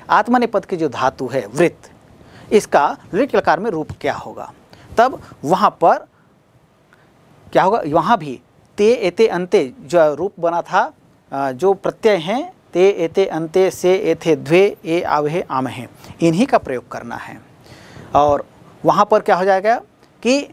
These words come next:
वहाँ भी इस्य, इस्य का योग हो जाएगा और फिर रूप बन जाएगा वृत्त से वर्तिष्यते,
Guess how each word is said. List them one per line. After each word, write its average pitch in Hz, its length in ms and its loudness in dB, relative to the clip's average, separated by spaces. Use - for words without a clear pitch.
वहाँ 160 360 2
भी 196 260 -4
इस्य, - 400 -6
इस्य 208 240 0
का 277 140 2
योग 160 320 0
हो 131 120 -10
जाएगा 117 440 -8
और 170 100 4
फिर 180 180 -6
रूप 208 160 -2
बन 170 200 -4
जाएगा 175 400 2
वृत्त 180 280 0
से 240 320 0
वर्तिष्यते, 175 1300 -2